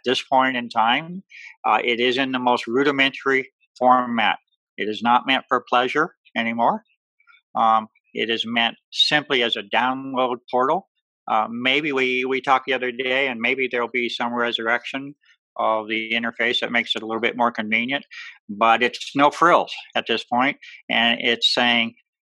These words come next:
"Get the information. If you have an interest, we'll go from there later, but let's get the information and get it,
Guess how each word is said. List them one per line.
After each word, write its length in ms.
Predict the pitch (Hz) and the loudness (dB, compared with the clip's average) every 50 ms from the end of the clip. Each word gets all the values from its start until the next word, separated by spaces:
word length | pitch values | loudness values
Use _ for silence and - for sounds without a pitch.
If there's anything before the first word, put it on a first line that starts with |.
| - 110 | -8 -4
"Get 140 | 98 120 - | -4 0 2
the 80 | 135 135 | 2 2
information. 640 | 139 143 - 165 151 143 127 120 117 - - 123 123 | 2 2 2 2 4 4 4 2 2 0 -4 -2 -2
If 140 | 117 - | -2 0
you 80 | 127 120 | 2 2
have 160 | 120 123 120 | 2 2 2
an 80 | 120 113 | 0 -2
interest, 320 | 113 113 - 120 110 - - | -4 -4 -6 -6 -8 -6 -4
we'll 120 | 120 110 | -6 -4
go 180 | 98 117 117 117 | 0 0 0 0
from 180 | - 135 123 127 | 0 -4 -4 -2
there 220 | 127 127 127 123 | -2 -2 -2 0
later, 480 | 117 113 107 101 - - - 101 101 - | 0 0 0 -2 -4 -6 -6 -6 -6 -6
but 80 | - - | -4 -4
let's 180 | 117 110 - | -4 -4 -2
get 160 | - 123 123 - | -4 -6 -4 -4
the 80 | 117 | -4
information 560 | 120 120 117 - 113 113 107 107 107 - 110 104 | -4 -4 -4 -6 -4 -2 -2 -2 -4 -6 -8 -8
and 120 | 107 104 | -6 -4
get 140 | 107 107 104 | -2 -2 -2
it, 140 | 107 - | -2 -4